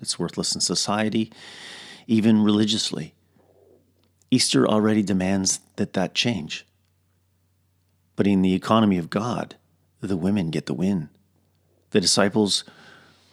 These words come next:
whom Jesus loved made it to the tomb first. Do you know who wrote this account?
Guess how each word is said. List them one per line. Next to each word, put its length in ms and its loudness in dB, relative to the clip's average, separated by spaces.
whom 200 4
Jesus 420 0
loved 400 0
made 160 0
it 60 -6
to 100 -8
the 80 -6
tomb 280 -4
first. 560 -2
Do 100 2
you 60 4
know 100 4
who 100 4
wrote 180 2
this 180 -2
account? 420 -4